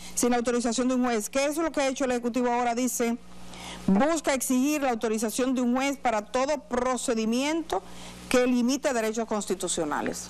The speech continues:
Usted tiene que pedir algo, usted tiene que buscar la autorización de un juez. ¿Por qué es importante el juez? En algunos países le llaman el juez de las garantías. O sea, no, que si tú tienes un, un órgano como, y en un, en un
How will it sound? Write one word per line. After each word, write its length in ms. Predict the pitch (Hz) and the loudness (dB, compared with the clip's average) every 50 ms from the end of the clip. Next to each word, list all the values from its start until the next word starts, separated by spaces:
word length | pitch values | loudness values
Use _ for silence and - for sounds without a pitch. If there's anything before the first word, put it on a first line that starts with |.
| - - - | -16 -16 -6
Usted 160 | - - 196 | 0 0 2
tiene 220 | 208 233 240 247 240 | 4 4 2 2 0
que 100 | 254 240 | -2 -2
pedir 360 | - 233 226 247 302 311 320 | 0 0 0 2 2 2 2
algo, 180 | 320 320 311 | 0 0 -2
usted 180 | 262 - - 220 | -2 -2 -2 -2
tiene 260 | 233 240 247 262 254 | 0 0 0 0 0
que 240 | 254 247 247 262 269 - - - - - - | 0 0 -2 -2 -4 -8 -14 -14 -10 -2 -2
buscar 500 | 190 185 - - - 311 330 - - - | -2 0 0 0 2 2 2 0 -2 -2
la 100 | - 214 | 0 0
autorización 540 | 214 214 208 196 196 196 185 180 202 185 | 0 0 0 0 0 -2 -2 -2 -2 -2
de 60 | 185 180 | -2 -2
un 80 | 156 | -2
juez. 240 | 151 - - - - - - - - - - - - - - - - | -2 -4 -4 -4 -10 -12 -14 -16 -16 -14 -12 -10 -8 -8 -4 2 4
¿Por 220 | 302 302 285 - | 4 4 4 2
qué 100 | - 381 | 2 2
es 100 | 403 - | 2 2
importante 520 | 403 349 - 320 294 262 311 302 294 262 269 | 0 0 0 -2 0 0 0 0 0 0 0
el 80 | 233 | 0
juez? 340 | 220 185 185 175 165 175 - - - - - - | 0 0 0 -2 -2 -4 -6 -10 -12 -12 -8 -2
En 140 | - 202 240 | 0 2 2
algunos 300 | 254 254 262 302 349 - | 2 2 0 0 -2 0
países 340 | - 320 302 311 - 330 302 | 0 -2 0 0 0 0 0
le 80 | 262 | 0
llaman 240 | 254 269 277 302 285 | 0 0 0 0 0
el 80 | 254 220 | 0 2
juez 180 | 220 240 247 | 2 0 0
de 80 | 254 277 | 0 0
las 160 | 285 294 285 | 0 0 0
garantías. 680 | 269 269 240 202 190 - 240 269 349 - 180 - - - | 0 0 0 -2 -2 0 0 0 0 0 -2 -6 -4 -4
O 60 | 185 | -2
sea, 260 | - 226 220 202 180 - - - - - - - - - - - - | 0 0 0 0 -2 -4 -10 -18 -18 -18 -16 -16 -16 -16 -16 -12 -4
no, 300 | - 208 233 240 240 247 - - 233 208 - 220 | 2 4 4 4 4 2 2 0 0 0 0 0
que 240 | - 269 262 269 254 | 0 2 2 2 0
si 260 | 247 226 - 262 247 | -2 -2 0 0 0
tú 180 | 226 - 285 320 | 0 0 -2 0
tienes 520 | 311 370 381 392 370 370 359 359 349 - - | 0 0 0 2 2 0 0 -2 -4 -4 -2
un, 540 | - 262 294 302 311 311 311 302 285 277 254 - | -2 0 0 2 0 0 0 0 0 0 0 0
un 180 | 247 262 277 | 0 0 2
órgano 480 | 294 294 285 269 226 190 175 165 160 147 | 2 2 0 0 0 0 -2 -2 -2 -4
como, 400 | - - 190 185 180 190 - - - - - - - - - | -2 -2 -2 0 0 0 0 -2 -4 -10 -20 -20 -14 -6 0
y 140 | - 277 330 | 2 2 2
en 80 | 240 | 2
un, 260 | 247 254 269 285 294 - | 2 0 0 -2 -2 0
en 120 | - 240 233 | 0 0 0
un 640 | 247 277 302 320 349 349 359 359 349 349 339 311 | 2 0 0 0 0 0 0 0 0 -2 -2 -4